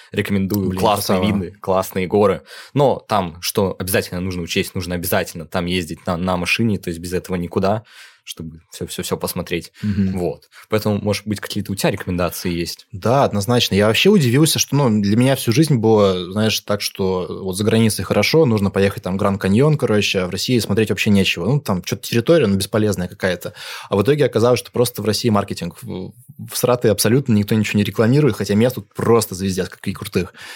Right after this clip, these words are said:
Speaker 2: Из таких уж, что на скидку, это, безусловно, Алтай, очень круто. Байкал, невероятно. Я
Speaker 1: Мечта.
Speaker 2: ни-, ничего подобного не видел вообще. Я там ещё
Speaker 1: Побывать.
Speaker 2: тем более випассану проходил семь дней.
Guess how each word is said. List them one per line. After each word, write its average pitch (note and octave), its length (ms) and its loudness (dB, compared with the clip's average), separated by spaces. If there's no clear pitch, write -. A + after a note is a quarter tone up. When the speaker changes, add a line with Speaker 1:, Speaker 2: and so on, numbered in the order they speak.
Speaker 2:
Из G#2 100 -6
таких A#2+ 300 -2
уж, A2 60 0
что - 120 -2
на G#2+ 100 4
скидку, G#2 560 0
это, G2 460 0
безусловно, A2 440 2
Алтай, G2 380 0
очень G2 260 0
круто. F#2+ 400 -4
Байкал, G2 720 -2
невероятно. G#2 880 2
Я F#2 180 -2
Speaker 1:
Мечта. G#2 340 0
Speaker 2:
ни-, A2 100 2
ничего A2 220 2
подобного G#2 400 2
не F#2+ 160 2
видел F2+ 220 -4
вообще. E2+ 240 -2
Я F#2+ 80 4
там G2+ 100 0
ещё G2 100 -2
Speaker 1:
Побывать. G#2 120 -2
Speaker 2:
тем G#2+ 80 2
более G2+ 160 4
випассану A2+ 420 -2
проходил F2+ 500 -2
семь F#2 240 -4
дней. F2+ 280 -4